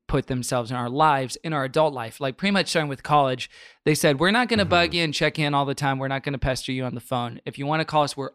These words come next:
Speaker 1: always available a hundred percent of the time, and we always wanna talk with
Speaker 2: Mm.
Speaker 1: you. But we're not gonna initiate so you can have, like, kind of the power in that situation and you don't feel crushed by it." So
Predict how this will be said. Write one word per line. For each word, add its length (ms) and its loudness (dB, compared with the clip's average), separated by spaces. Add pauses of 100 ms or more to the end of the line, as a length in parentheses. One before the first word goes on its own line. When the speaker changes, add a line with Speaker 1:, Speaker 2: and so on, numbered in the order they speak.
Speaker 1:
always 360 2
available 400 -4
a 40 -10
hundred 300 -8
percent 300 -10
of 40 -8
the 60 -8
time, 320 -10
and 160 -12
we 220 -14
always 260 -4
wanna 160 -4
talk 260 -6
with 100 -6
Speaker 2:
Mm. 100 -2
Speaker 1:
you. 160 -10 (160)
But 380 2
we're 200 2
not 240 0
gonna 200 -4
initiate 540 -6
so 140 -8
you 180 -8
can 140 -8
have, 240 -10
like, 280 -10 (600)
kind 160 -4
of 80 -4
the 80 -4
power 380 4
in 100 -6
that 160 -8
situation 560 -2
and 180 -8
you 60 -4
don't 200 -4
feel 140 -10
crushed 380 -2
by 80 -8
it." 180 -10 (540)
So 420 2